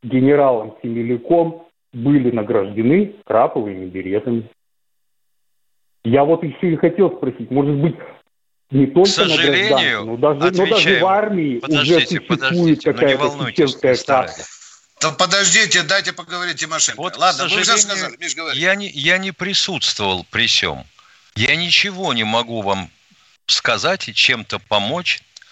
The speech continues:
Speaker 2: относительно этого. Разбираться будут,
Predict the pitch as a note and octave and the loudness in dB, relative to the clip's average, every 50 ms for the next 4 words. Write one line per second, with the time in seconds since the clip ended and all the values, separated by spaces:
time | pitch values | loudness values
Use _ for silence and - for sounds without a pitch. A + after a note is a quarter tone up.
0 | - - - - _ _ - A2 A2 - - A#2+ A#2 A2+ - C#3+ D3+ - - C#3 | -20 -20 -20 -20 _ _ -4 -4 -4 -2 -2 0 0 2 0 0 -2 -6 -6 -6
1 | C3 B2+ B2 - - - F2 E2+ - - C2+ C2 C#2 - - _ _ _ - - | -4 -4 -4 -4 -6 -6 -6 -6 -8 -10 -12 -14 -14 -16 -18 _ _ _ -20 -20
2 | - - _ - D#3+ F3+ G3+ G#3 - F3 G3+ A#3+ B3 B3 B3 - - - - C#3+ | -20 -12 _ -2 0 0 0 0 -2 0 0 2 2 2 2 0 0 -2 -2 -2
3 | A2+ G#2+ G2+ G2 F#2 - - - | -4 -6 -6 -8 -8 -10 -12 -12